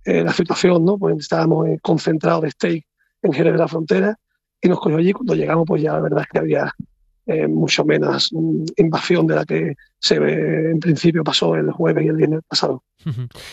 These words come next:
Speaker 2: Eh, ¿cree que el fútbol y el ambiente que se vive en las gradas de, del Murube puede ayudar también para que sirva como punto de encuentro entre las diferentes culturas y religiones que llevan conviviendo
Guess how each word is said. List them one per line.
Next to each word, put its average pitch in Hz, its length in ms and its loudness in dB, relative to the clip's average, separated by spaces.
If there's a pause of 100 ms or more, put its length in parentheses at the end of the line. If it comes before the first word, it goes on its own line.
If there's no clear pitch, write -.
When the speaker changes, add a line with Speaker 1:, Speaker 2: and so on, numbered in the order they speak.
(120)
Speaker 2:
Eh, 131 240 -4
¿cree 143 220 -2
que 185 420 0
el 147 160 0
fútbol 147 680 2 (120)
y 135 320 -4
el 131 100 -4
ambiente 131 320 -2
que 139 100 -2
se 151 120 0
vive 147 160 2
en 139 60 2
las 131 120 2
gradas 135 320 0
de, 131 380 0
del 131 160 -2
Murube 139 560 4 (440)
puede 147 200 4
ayudar 165 380 4
también 139 420 0
para 143 160 0
que 131 140 -4
sirva 143 320 0
como 135 340 2
punto 147 360 2
de 131 80 0
encuentro 143 460 2
entre 131 220 0
las 127 140 0
diferentes 131 540 0
culturas 143 500 0
y 143 60 2
religiones 131 520 -2
que 120 280 -2 (500)
llevan 139 320 4
conviviendo 139 760 4